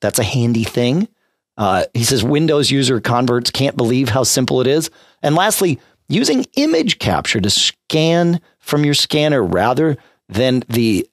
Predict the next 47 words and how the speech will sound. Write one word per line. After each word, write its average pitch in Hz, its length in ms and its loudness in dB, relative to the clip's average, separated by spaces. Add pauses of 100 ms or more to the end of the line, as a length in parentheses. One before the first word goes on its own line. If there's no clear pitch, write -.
(120)
crappy 220 440 0
bloatware 170 600 2
provided 147 480 0
by 147 140 2
printer 214 380 0
manufacturers. 82 960 0 (240)
And 107 120 -2
he's 147 100 0
right. 220 300 0 (160)
Image 156 240 0
capture 143 320 0
works - 340 -2
with 117 140 0
most 135 840 0 (420)
scanners, - 460 -2
not 101 140 0
all 57 160 0
of - 60 -8
them, 82 180 -8
but - 180 -16
most. 113 200 -4 (120)
So 156 100 2
thank 208 280 0
you, 165 80 0
Graham. 139 320 0 (360)
Thank 139 220 0
you, 123 80 2
Larry. 110 380 2 (320)
And 107 200 0
please 165 300 0
do 151 160 0
send 143 260 0
those 131 180 0
in 131 120 0
to 117 180 2
us 80 120 -2
because - 440 -2 (160)
we'll, 107 320 0
we'll, 107 360 -2
we'll 117 160 2
include 120 300 0
these 104 180 2
every 95 160 0
couple 98 220 -2
of 87 60 0
weeks, 85 260 -2 (540)
uh, 67 380 0